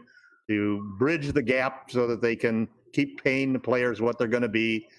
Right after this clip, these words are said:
knowing that they're going to get this money back, knowing that they have the equity in the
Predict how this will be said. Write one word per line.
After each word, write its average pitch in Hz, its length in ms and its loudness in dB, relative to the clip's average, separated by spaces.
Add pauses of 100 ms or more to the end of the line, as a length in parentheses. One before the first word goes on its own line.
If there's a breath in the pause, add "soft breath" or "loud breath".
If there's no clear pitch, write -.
(160 soft breath)
knowing 131 300 2
that 131 140 -2
they're 117 120 2
going 127 280 2
to 117 100 2
get 127 260 -2
this 131 180 -2
money 113 240 0
back, 104 420 0 (380 soft breath)
knowing 127 300 2
that 123 140 0
they 113 160 2
have 117 240 0
the 117 180 0
equity 127 800 0
in 123 200 2
the 117 340 0